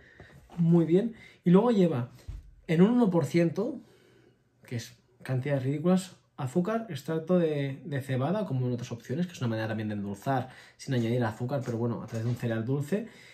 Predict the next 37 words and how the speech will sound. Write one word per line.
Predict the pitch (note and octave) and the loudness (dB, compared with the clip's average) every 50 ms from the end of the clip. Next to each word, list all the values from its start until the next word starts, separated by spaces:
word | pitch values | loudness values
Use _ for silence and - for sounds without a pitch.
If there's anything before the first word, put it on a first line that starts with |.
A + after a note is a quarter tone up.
| - _ | -20 _
sal, | _ - - E3 F3 F#3+ G3 | _ -6 -2 2 2 4 4
emulgente, | F3+ D#3+ C#3 C3 B2+ A#2+ - D#3+ E3+ F3+ F#3 F3+ F3 G3 G#3 A3+ A3+ G3+ - | 4 2 2 0 -2 -2 0 2 4 4 4 4 4 2 0 0 0 -2 -4
que | C3 | -4
es | B2 C#3 | -4 -2
mono | C#3 C#3 C#3 C3+ C3 A#2+ A#2 | -2 -2 0 0 0 0 -2
y | A#2+ B2+ C#3+ C#3+ B2+ G#2+ G2 - - _ | -2 -2 -2 -4 -4 -6 -8 -14 -20 _
diglicérido | _ C3+ C3 B2 A#2 A2+ - C3+ C3 D3+ C3 A#2+ | _ -6 -4 -4 -4 -4 -4 -6 -6 -4 -2 -2
de | A2+ | -2
ácidos | A2+ - A#2 G#2 - | -2 -4 -6 -8 -6
grasos, | - - C#3+ B2+ - G3+ G#3+ - - - - - - _ _ _ | -4 -4 -4 -2 -2 -4 -4 -6 -10 -16 -20 -20 -20 _ _ _
vitaminas, | C#3+ D3 C#3+ C#3+ C#3 D#3+ E3 D#3+ C3+ A#2+ - - - - - _ _ _ | -8 -4 -2 -2 0 0 0 0 0 -2 -4 -8 -14 -20 -20 _ _ _
niacina, | - D3+ D3+ D3+ C3 B2 - F3 E3+ F#3 F3+ | -8 -6 -4 -4 -4 0 2 2 4 4 2
ácido | - - D#3 D3 | 2 0 -4 -2
pantoténico, | C#3+ C#3+ C3 C3 B2 D3 F3 F#3 F#3+ F3+ - - E3+ | -2 -4 -4 -2 0 2 2 4 4 2 2 0 0
B | D#3+ D3+ B2+ | 0 0 -2
seis, | B2 - F3 F3+ F3+ F3 | -2 0 2 2 2 2
rifobla-, | C3+ C3 - - C3+ C3 B2+ A#2+ G#2+ - - _ _ | 0 -6 -6 -6 -6 -4 -4 -6 -6 -8 -14 _ _
riboflavina, | - C#3 C#3 C3+ B2+ B2 - - C3 C3+ E3 F3+ F#3 F#3+ F#3+ F#3+ - - - - | -8 -6 -4 -4 -4 -6 -8 -8 -6 2 4 6 6 6 4 2 -2 -6 -12 -8
tiamina, | - A#2+ A2+ B2 D#3 F3 F3+ F3+ F3+ F3 | -6 -4 -2 0 2 4 4 6 4 4
ácido | D3+ - - C#3 B2 | 0 -2 -6 -6 -8
fólico, | - - D#3+ E3 E3 D#3+ D3+ | -4 -2 -2 -2 0 -2 -4
biotina, | C#3 C3 B2+ B2 C3 D#3 E3 E3 E3+ E3+ - - - - _ _ _ _ _ _ _ _ _ _ _ _ _ _ | -4 -4 -4 -4 -4 -4 -2 -2 -2 -4 -4 -10 -20 -20 _ _ _ _ _ _ _ _ _ _ _ _ _ _
B | D#3+ F3+ F3+ | 6 6 8
doce | F#3 G3+ G3 F#3+ A3 G#3+ G#3+ - | 8 6 4 2 0 -4 0 2
y | F#3 E3+ | 2 2
hierro. | D3 D#3 D3+ C#3+ B2+ A#2+ G#2+ G#2 - - _ _ _ _ _ _ _ _ | 2 2 -2 -2 -2 -4 -6 -8 -12 -18 _ _ _ _ _ _ _ _
Humedad | - F3 E3+ E3+ E3 F3+ F#3+ | 0 2 4 6 6 6 6
máxima | F#3 F#3+ F#3+ F#3 - G3+ G3 F#3 | 6 4 4 2 0 0 0 0
te | E3 | 0
especifica | - - - C3+ - C#3+ D#3 D#3+ | -2 -4 -6 -8 -6 -4 -4 -4
el | D3 | -4
doce | C#3 B2 - C3+ | -4 -6 -6 -6
por | B2+ A#2+ A2 | -6 -8 -6
ciento, | - - F#3+ G3 F#3 G3+ - - | -2 0 0 0 -2 -6 -8 -6
algo | D#3 D#3 D3+ | -6 -6 -4
que | D3+ C3+ | -4 -6
está | - - - C#3+ | -8 -10 -14 -16